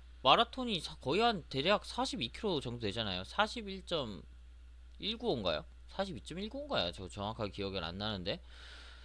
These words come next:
사십 몇 킬로를 물론 이제 몇 시간에 걸쳐서 뛰고 그만한 훈련이 필요하지만, 그렇게 할 수 있는,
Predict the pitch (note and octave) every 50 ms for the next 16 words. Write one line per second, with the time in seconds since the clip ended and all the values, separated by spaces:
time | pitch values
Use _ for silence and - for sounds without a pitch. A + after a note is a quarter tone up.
0 | - - - - - - - D#4 E4+ - - G4 F#4+ E4 G#3 C3+ B2 - - -
1 | - D4 D4+ C#4+ C#4+ C#4 B3+ A3 G#3 F#3+ F#3+ G3 G3+ G3 D#3+ A#2 G2 F#2 E2+ C#2+
2 | - - - C2 B2 A#2+ C3 F3 A3 A3+ F#3+ D3 B2 B2 G#2 F2+ A2+ C#3 F3 -
3 | - - C#4 B3+ C#4 C4 A#3+ G#3 D3+ B2 A2+ - - C3+ C3 A#2 - - F#3 G#3
4 | G#3 E3+ D3 C3+ - A#2 A#2+ A#2+ A#2 A2+ G#2+ - F3 F#3+ G#3 A3+ G#3 E3+ - -
5 | - - G#3+ G#3 G3 E3+ - - B2 G#2 F#2+ G2 G#2 G#2 F2 E2 D#2+ - - -
6 | C#3+ F3 F3+ - - - E3+ E3 G3 B3+ C4 - - - B3+ F#3 B2 A#2+ C3 C#3+
7 | D3+ C#3+ C3 C3 C3+ D3 D3+ B2+ G2+ F2 D#2